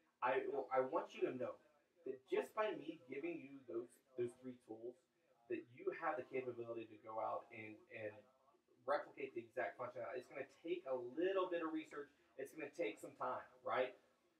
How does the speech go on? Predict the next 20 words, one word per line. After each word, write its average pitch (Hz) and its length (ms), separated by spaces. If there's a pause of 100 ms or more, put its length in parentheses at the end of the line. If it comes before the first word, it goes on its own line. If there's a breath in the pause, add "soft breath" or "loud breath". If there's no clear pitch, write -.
But 170 280
if - 160
you 220 40
don't 330 240
wanna 185 240
do 160 160
that, - 320
I - 80
have 120 180
another 117 300
option 113 320
for 107 160
you. - 80 (1040)
Introducing 139 520
Lead 117 240
Driver. - 400
It's - 120
the 123 80
step-by-step - 1200
guide 113 320